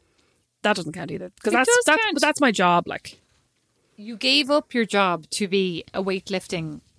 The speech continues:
Speaker 1: No, no.
Speaker 2: fitness person.
Speaker 1: A f-, a weightlifting fitness person, a personal trainer.
Speaker 2: Yeah,
Speaker 1: bitch.
Speaker 2: you gave up your job to be that. So, I mean, it was, like, I don't think that it became your job. So if you're dismissing writing, I don't think you can include weightlifting.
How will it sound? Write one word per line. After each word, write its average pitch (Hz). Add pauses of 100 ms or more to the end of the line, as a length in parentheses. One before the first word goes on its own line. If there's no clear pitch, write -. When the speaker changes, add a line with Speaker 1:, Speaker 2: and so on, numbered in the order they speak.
(100)
Speaker 1:
No, 392
no. 269
Speaker 2:
fitness 208
person. 165 (160)
Speaker 1:
A 208
f-, - (200)
a 214
weightlifting 233
fitness 220
person, 190
a -
personal -
trainer. 180
Speaker 2:
Yeah, 403
Speaker 1:
bitch. -
Speaker 2:
you 247
gave 269
up 240
your 220
job 208
to 185
be 220
that. 208
So, 185 (140)
I 190
mean, 196 (280)
it 214
was, 226
like, 214
I 214
don't 269
think 277
that 233 (640)
it -
became 294
your 262
job. 247
So 202
if 196
you're 214
dismissing 247
writing, 202
I 180
don't 190
think 185
you 190
can 185
include 185 (100)
weightlifting. 185